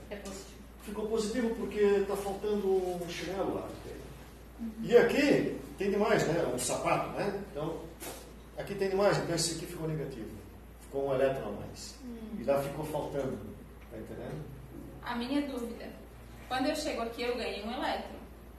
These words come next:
Speaker 3: Ou
Speaker 2: Não
Speaker 3: não,
Speaker 2: ganha, não,
Speaker 3: não
Speaker 2: não,
Speaker 3: ganho
Speaker 2: você,
Speaker 3: nada.
Speaker 2: não, não.
Speaker 3: Tá.
Speaker 2: Você vai deixar um problema pra elas, que vão ter que arrumar agora um outro sapato pra você.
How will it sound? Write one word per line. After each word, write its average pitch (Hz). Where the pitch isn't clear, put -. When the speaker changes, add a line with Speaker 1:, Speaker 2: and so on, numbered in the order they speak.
Speaker 3:
Ou 107
Speaker 2:
Não 147
Speaker 3:
não, 151
Speaker 2:
ganha, 156
não, -
Speaker 3:
não -
Speaker 2:
não, -
Speaker 3:
ganho 208
Speaker 2:
você, 247
Speaker 3:
nada. -
Speaker 2:
não, -
não. -
Speaker 3:
Tá. -
Speaker 2:
Você -
vai 170
deixar 190
um 202
problema 330
pra 139
elas, 127
que -
vão 139
ter 147
que 151
arrumar 139
agora 131
um 135
outro 127
sapato 120
pra 107
você. 101